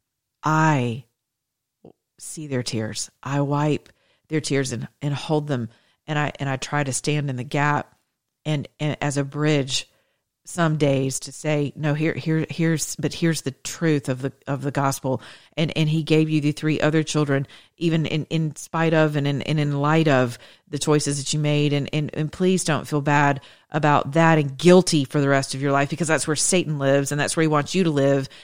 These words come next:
And then you subscribe to things like Black Lives Matter. And, and maybe we should, uh, tithe to Planned Parenthood. And maybe it's not a bad thing that some of our taxes go there. And after all, they give mammograms, but not really. Psych.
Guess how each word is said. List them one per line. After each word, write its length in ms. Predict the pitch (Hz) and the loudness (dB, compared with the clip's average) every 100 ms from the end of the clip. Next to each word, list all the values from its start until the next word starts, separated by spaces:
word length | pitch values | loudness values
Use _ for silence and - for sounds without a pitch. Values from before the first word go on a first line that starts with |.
| - | -6
And 120 | 165 | -2
then 140 | 165 151 | 0 0
you 220 | 160 190 | 0 0
subscribe 480 | - 156 - 160 156 | 0 -2 2 4 4
to 80 | 151 | 0
things 200 | 160 156 | 0 0
like 160 | 139 | 2
Black 280 | 156 160 156 | 4 4 4
Lives 260 | 151 143 147 | 2 0 2
Matter. 480 | 165 160 143 135 | 2 4 4 4
And, 240 | 120 147 139 - - | 2 0 -4 -12 -6
and 260 | 160 160 160 | -2 0 2
maybe 220 | 165 208 | 4 4
we 100 | 214 | 4
should, 480 | - 320 170 143 - | 4 4 2 -6 -2
uh, 60 | 143 | -2
tithe 500 | - - 147 147 147 | 0 4 6 6 4
to 100 | - | 0
Planned 300 | 143 156 147 | -2 -2 0
Parenthood. 500 | 156 151 135 156 147 | 0 0 2 2 2
And 60 | 139 | 2
maybe 200 | 156 208 | 0 2
it's 140 | 208 | 2
not 160 | 247 254 | 2 4
a 60 | 147 | 4
bad 260 | 147 135 | 4 4
thing 160 | 147 135 | 0 -2
that 120 | 107 | -2
some 140 | 151 | 0
of 100 | 143 | 0
our 140 | 139 131 | 0 2
taxes 400 | 139 113 139 135 | 0 0 -2 0
go 160 | 147 | 2
there. 220 | 143 139 139 | 4 2 2
And 100 | 170 | 2
after 240 | 262 226 | 2 4
all, 140 | 247 | 4
they 100 | 156 | 4
give 160 | 139 147 | 2 0
mammograms, 560 | 147 170 131 131 139 - | 2 0 0 -2 -4 -6
but 100 | - | -6
not 200 | 131 117 | -4 -2
really. 240 | 113 135 | -2 -2
Psych. 340 | - 110 131 | -2 -2 -2